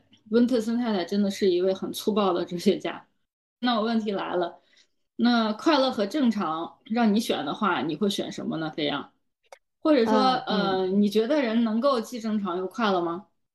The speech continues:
Speaker 2: 我觉得这个命题有点难，也有点感性啊。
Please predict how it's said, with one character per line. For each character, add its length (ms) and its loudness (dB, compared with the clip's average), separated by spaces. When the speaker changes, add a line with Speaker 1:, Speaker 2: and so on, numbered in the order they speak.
Speaker 2:
我 40 -6
觉 40 0
得 40 0
这 160 2
个 280 2
命 200 -2
题 600 -2
有 240 4
点 380 -2
难， 200 0
也 120 2
有 100 6
点 160 0
感 180 -2
性 200 -4
啊。 120 -2